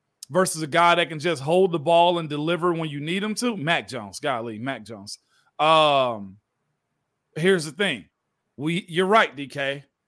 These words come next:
You hadn't seen that from him. You hadn't seen it from Mac Jones. You saw a little bit of it from,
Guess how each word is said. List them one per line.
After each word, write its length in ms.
You 120
hadn't 340
seen 440
that 280
from 220
him. 140
You 100
hadn't 180
seen 200
it 80
from 140
Mac 200
Jones. 520
You 180
saw 320
a 20
little 200
bit 220
of 200
it 160
from, 280